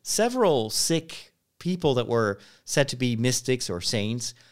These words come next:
that also were reported to live on the Eucharist alone. Even in more recent times with Marthe Robin, which is a French mystic that has been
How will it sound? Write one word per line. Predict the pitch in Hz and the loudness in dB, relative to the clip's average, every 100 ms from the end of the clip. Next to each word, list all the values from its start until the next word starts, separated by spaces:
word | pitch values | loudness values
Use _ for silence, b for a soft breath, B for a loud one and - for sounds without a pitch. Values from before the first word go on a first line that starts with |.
| b b | b b
that | 143 | -4
also | 170 190 208 127 101 120 165 - | 2 2 2 2 2 2 -2 -8
were | 135 120 120 | -6 0 0
reported | 117 123 147 147 147 | 0 0 0 2 0
to | - | -2
live | 120 131 135 127 | 0 2 2 0
on | 117 113 | -2 -2
the | |
Eucharist | 110 120 117 101 - | -2 -4 -4 -10 -12
alone. | - 104 104 90 95 104 _ B B B - | -12 -10 -8 -8 -10 -16 _ B B B -10
Even | 359 349 247 | -6 -2 0
in | 170 | 2
more | 151 135 | 2 4
recent | 131 135 127 110 | 2 0 -2 -4
times | 101 90 90 | -4 -6 -6
with | 101 - | -8 -4
Marthe | 110 107 104 | -4 -2 -4
Robin, | 95 95 117 95 90 | -4 -2 -2 -2 -4
which | 92 - | -8 -10
is | 101 - | -14 -12
a | - 92 | -14 -14
French | - - 104 101 92 - | -16 -8 -4 -4 -6 -8
mystic | 92 92 - - 110 165 - | -6 -6 -6 -6 -8 -8 -10
that | 82 85 | -10 -10
has | 95 | -10
been | - 95 95 110 | -8 -6 -8 -12